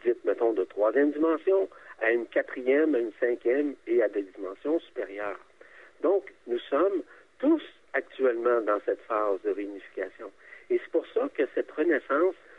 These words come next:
se fait à partir du moment d'un lâcher-prise, d'un abandon, de tout ce qu'on va dire, nos paradigmes ancestraux, nos paradigmes de pensée, nos paradigmes qui étaient relatifs,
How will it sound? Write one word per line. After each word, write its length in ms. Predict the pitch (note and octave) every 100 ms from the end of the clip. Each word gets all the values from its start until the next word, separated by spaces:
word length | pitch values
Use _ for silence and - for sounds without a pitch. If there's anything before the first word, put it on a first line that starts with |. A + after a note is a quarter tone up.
| -
se 60 | -
fait 140 | -
à 60 | E3+
partir 400 | C#3 - - E3+
du 100 | C3+
moment 300 | B2+ C#3+ F#3
d'un 180 | - A#2+
lâcher-prise, 720 | A2+ A2+ - G#2+ - G3+ D3+
d'un 180 | A2 A2
abandon, 560 | A2+ G#2 G2+ G2 C3+ - - - -
de 100 | C3 C3+ -
tout 140 | C#4 - _ - - -
ce 40 |
qu'on 140 | - C#3
va 160 | C3
dire, 300 | B2+ F#3 G3+ E3+
nos 140 | C3+ C3
paradigmes 760 | - D3+ C#3 B2+ - B3 A3
ancestraux, 760 | C3+ A#2 B2+ - - - D#3+ B2+ - - - -
nos 80 | C3+
paradigmes 580 | D3+ C3+ C3 C3+ G3+ G3+
de 100 | E3
pensée, 600 | - C3 B2 - E3+ D#3 - -
nos 100 | -
paradigmes 720 | - A#2+ A2 A2 - F3+ G3
qui 120 | -
étaient 160 | - A#2
relatifs, 520 | A2 A2+ G#2+ - G3